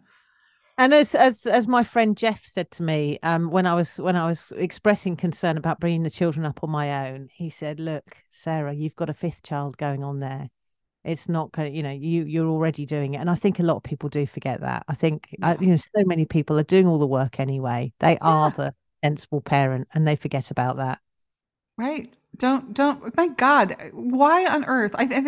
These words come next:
Speaker 2: the mo-, the worst thing you could do is steps one through thirty-four in front of your children. To just model this, do this kabuki theater of inauthenticity. <laughs> Uh, it,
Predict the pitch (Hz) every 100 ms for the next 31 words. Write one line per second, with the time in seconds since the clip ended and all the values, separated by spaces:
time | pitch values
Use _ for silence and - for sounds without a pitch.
0 | 285 269 254 220 202 240 262 - 262 247
1 | 247 196 226 214 175 165 - 196 - 220
2 | 214 208 220 233 220 - 220 202 - 208
3 | 190 185 208 196 190 185 202 196 180 190
4 | - - - - _ _ 247 254 262 262
5 | 240 220 220 254 233 202 202 - 196 220
6 | 220 - - 208 254 254 226 - 214 233
7 | 208 180 175 - 175 180 - 214 214 202
8 | 269 - - 254 - 302 254 247 240 -
9 | - - - - _ - 220 - 147 -
10 | 254 247